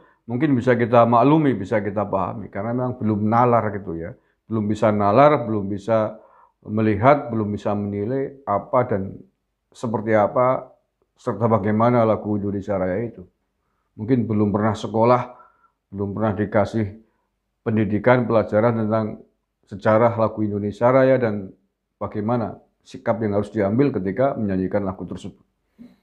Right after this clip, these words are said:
Tapi kalau sudah tua begini, apa iya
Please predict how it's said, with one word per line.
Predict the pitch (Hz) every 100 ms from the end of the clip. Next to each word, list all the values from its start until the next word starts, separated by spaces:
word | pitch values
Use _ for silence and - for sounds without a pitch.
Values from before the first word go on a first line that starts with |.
| _
Tapi | 117 156
kalau | 180 151 156 143 101 - - _
sudah | 135 131 120 - - _ _
tua | 151 143 147
begini, | 117 107 113 131 156 151 135 - _ _ _ _ _ _ _ _ _ _ _ _ _
apa | 131 127 147
iya | 151 120